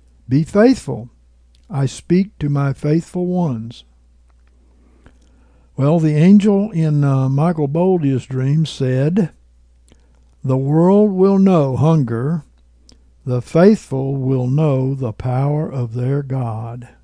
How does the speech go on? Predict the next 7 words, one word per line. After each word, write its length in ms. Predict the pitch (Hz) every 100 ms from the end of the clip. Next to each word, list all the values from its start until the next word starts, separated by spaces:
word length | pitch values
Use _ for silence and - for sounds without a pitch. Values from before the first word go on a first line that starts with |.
| _ _
Yes. 640 | 110 104 117 - - - - _ _ _ _ _ _ _
Uh, 1300 | - _ _ _ _ _ _ _ _ _ _ 117 104 104
continuing 680 | 143 147 160 160 135 131 123
here 240 | 127 127
with 220 | 135 120
this 180 | - 123
prophecy. 600 | - 117 110 - - 165